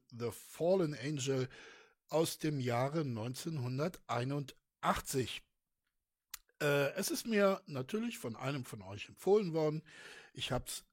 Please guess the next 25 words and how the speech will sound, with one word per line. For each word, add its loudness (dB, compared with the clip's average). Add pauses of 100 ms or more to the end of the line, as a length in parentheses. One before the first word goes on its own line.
sehr 0
gerne 2
aufgenommen, 0
weil's -2
wunderbar 2
passt -2 (880)
zu 4
unserem -2
heutigen 0
Thema. -2 (400)
Es -6
geht 0
nämlich -2
um, -2
haltet -4
euch -12
fest, -4 (280)
Religion. 0 (480)
Ja, 2 (380)
einige 0
von -4
euch 0
haben -2
mir 2
den -4